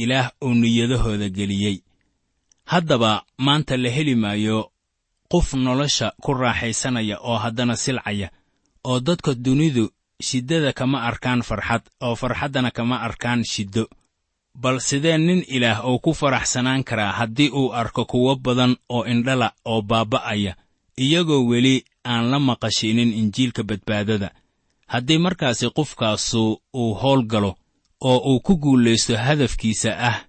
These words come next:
inuu hadalladii Ilaah la wadaago kuwa aan garanaynin, ayaa waxaa soo baxaya farxad dhanka hoose uga imaanaysa, oo kuwa kale ee hareer jooga ayan helaynin haddaanay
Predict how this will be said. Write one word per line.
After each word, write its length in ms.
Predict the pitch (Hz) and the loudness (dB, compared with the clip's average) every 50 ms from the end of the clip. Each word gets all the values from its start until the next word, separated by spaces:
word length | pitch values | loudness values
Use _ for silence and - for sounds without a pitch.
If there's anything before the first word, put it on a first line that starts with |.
| _ _ _ _ | _ _ _ _
inuu 260 | - 151 147 147 131 120 | 0 2 2 4 2 2
hadalladii 520 | 120 120 113 123 123 131 143 143 139 131 104 120 | 2 0 0 0 0 0 0 0 0 -2 -2 0
Ilaah 200 | 120 120 113 104 | 0 2 2 2
la 180 | 113 123 139 147 | 2 2 2 2
wadaago 480 | 143 131 117 110 113 110 110 107 110 101 | 2 2 0 0 0 0 0 -2 -2 -2
kuwa 280 | - 143 135 131 107 | 0 2 2 2 2
aan 180 | 107 117 113 107 | 2 0 0 0
garanaynin, 720 | 113 117 123 139 139 131 107 101 101 101 107 107 101 - _ _ _ _ _ _ _ _ _ - | 2 0 2 2 2 2 2 2 4 4 4 4 2 0 _ _ _ _ _ _ _ _ _ -4
ayaa 320 | 131 120 123 127 127 127 | 0 2 2 4 4 4
waxaa 280 | 139 147 - - 135 120 | 2 2 2 2 2 2
soo 220 | - - 139 135 | 2 2 0 0
baxaya 420 | 127 123 113 - 117 117 113 110 107 | 0 -2 -2 -2 0 0 0 0 -2
farxad 420 | - 120 113 107 - 131 131 - - _ _ _ _ _ _ - | -2 -2 -2 0 0 0 0 -2 -4 _ _ _ _ _ _ -2
dhanka 300 | 151 156 160 139 - 127 | 0 0 0 0 -2 -2
hoose 360 | 107 107 113 110 107 - - 123 | -2 0 0 -2 0 -2 -2 -2
uga 280 | - - 131 127 151 - | -2 -2 -2 -2 -2 -2
imaanaysa, 680 | 127 120 117 117 117 117 113 104 98 - - 104 92 - _ _ _ _ _ _ _ _ _ _ _ - | 0 2 2 2 2 2 2 0 -2 -4 -4 -6 -6 -8 _ _ _ _ _ _ _ _ _ _ _ -4
oo 180 | 123 123 117 104 | -2 0 0 0
kuwa 320 | - - 170 160 143 117 | 2 2 4 4 4 2
kale 400 | - - - 113 110 110 104 - _ _ | 0 -2 -2 0 2 0 0 -2 _ _
ee 300 | - 123 120 117 113 107 - - | -4 -2 0 0 0 -2 -2 -4
hareer 460 | - - 123 120 127 135 143 135 120 - - | -4 -2 0 2 2 2 2 0 0 -2 0
jooga 280 | 123 117 113 113 113 - | 0 2 2 2 0 0
ayan 300 | 120 123 117 113 113 107 | 0 0 2 2 2 0
helaynin 640 | - - 135 123 117 107 101 101 101 104 107 104 - _ _ _ _ _ _ _ _ _ | 0 0 0 2 2 2 2 2 4 4 4 2 0 _ _ _ _ _ _ _ _ _
haddaanay 760 | - - 113 113 117 123 131 131 127 127 123 120 117 113 104 | -4 -4 -2 -2 0 2 2 4 4 4 4 4 2 0 -2